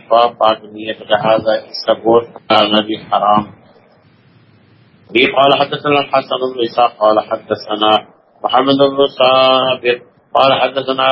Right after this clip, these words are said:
رائد بن عبيد الله بن عمر عن نافع عن ابن عمر رضي الله تعالى عنهما قال: قسم، قسم رسول الله صلى الله عليه وسلم يوم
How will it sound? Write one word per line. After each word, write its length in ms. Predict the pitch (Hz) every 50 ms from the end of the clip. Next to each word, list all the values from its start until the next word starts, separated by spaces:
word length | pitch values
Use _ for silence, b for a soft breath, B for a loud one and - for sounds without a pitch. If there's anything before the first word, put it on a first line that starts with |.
| 131 123
رائد 340 | 123 123 127 123 113 104 104 104 - -
بن 160 | 110 107 107
عبيد 280 | 107 104 117 117 117 107
الله 260 | 101 104 110 107 107
بن 140 | 107 107 107 107 107 107
عمر 220 | 117 120 120 120 120
عن 140 | 120 120 123 123 131
نافع 340 | 131 135 131 - 117 117 117 117 120 - - - - _ _ _ _ -
عن 160 | 110 123 135 143
ابن 200 | 147 143 139 143 143 135
عمر 240 | 131 131 131 131 135 135 127 123
رضي 180 | 120 120 123
الله 240 | 120 120 120 120 123 123 -
تعالى 220 | 107 107 107 107 107
عنهما 340 | 107 107 107 107 110 110 107 - -
قال: 200 | 113 120 120 117 - - _ _ _ _ _ _ _ -
قسم، 560 | - 127 120 - - - - - 135 139 139 135 - - 139 139 - - - _ _ _ -
قسم 380 | - 139 139 - 147 147 147 143 135 135 135
رسول 240 | 131 - - 120 117
الله 220 | 120 120 120 120 123 120 - -
صلى 140 | 101 104 107
الله 160 | 107 110 107 107
عليه 140 | 107 107 104
وسلم 360 | - - 120 117 120 120 120 120 120
يوم 200 | 127 135 127